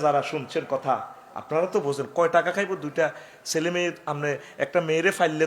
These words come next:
তো একটা আপনার বরকতে, আপনার পয়সার বরকতে, ও অফিসার ভাই, আর একটা মেয়েরে যদি আপনার ছেলেটারে বিয়ে করান, আপনার পয়সার বরকতে যদি একটা মেয়ে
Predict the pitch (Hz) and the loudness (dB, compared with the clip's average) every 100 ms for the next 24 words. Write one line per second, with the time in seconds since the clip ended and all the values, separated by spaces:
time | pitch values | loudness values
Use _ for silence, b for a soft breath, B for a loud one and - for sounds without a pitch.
0 | 160 151 - 180 156 151 139 143 151 151 | 4 2 4 4 4 0 2 0 0 2
1 | 139 139 - 160 196 180 165 156 165 156 | 2 0 -2 -2 0 2 2 0 0 -2
2 | B B - 139 175 220 185 208 165 B | B B 2 2 2 2 10 10 10 B
3 | B B 147 147 - 185 165 160 170 175 | B B 0 2 2 2 2 0 0 2
4 | 160 143 - 156 143 165 147 165 180 156 | 2 2 -2 0 2 0 2 4 6 6
5 | 131 - B B 175 196 202 - 202 269 | 4 2 B B 2 4 2 2 2 4
6 | 220 202 185 165 170 165 160 - 190 180 | 4 2 2 -2 -2 0 0 0 0 2